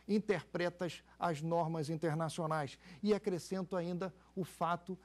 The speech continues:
de que os Estados Unidos não foi signatário, embora o Brasil tenha sido, do tratado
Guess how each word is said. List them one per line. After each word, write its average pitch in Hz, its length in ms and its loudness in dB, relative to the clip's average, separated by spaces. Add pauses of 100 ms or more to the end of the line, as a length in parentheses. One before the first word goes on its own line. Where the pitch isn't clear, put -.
(120)
de 165 100 -2
que - 120 -4
os 165 100 0
Estados 170 300 2
Unidos 185 340 2
não 269 340 6
foi 240 320 2
signatário, 202 760 2
embora 160 300 4
o 165 40 0
Brasil 156 360 2
tenha 156 260 -2
sido, 220 420 0 (320)
do 196 100 4
tratado 185 720 2